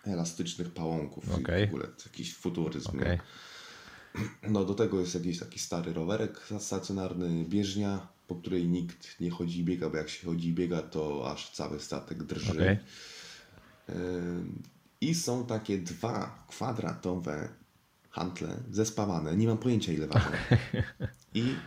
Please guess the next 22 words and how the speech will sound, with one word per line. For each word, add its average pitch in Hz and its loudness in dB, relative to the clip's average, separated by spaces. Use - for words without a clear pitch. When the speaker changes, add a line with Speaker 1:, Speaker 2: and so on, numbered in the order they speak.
Speaker 1:
mała 107 2
ławeczka 90 2
zbita 85 0
z 85 -2
ćwiartki 82 -2
Europalety. 78 -2
Speaker 2:
Okej. 76 6
Czyli 135 6
generalnie 101 10
Speaker 1:
Tak. - 6
Speaker 2:
taki, 92 4
e, 90 4
wszystko, - 6
co 92 4
się 85 4
da, 110 8
a 95 10
nic 98 4
dobrze 92 8
nie 85 6
działa 95 10
i 85 2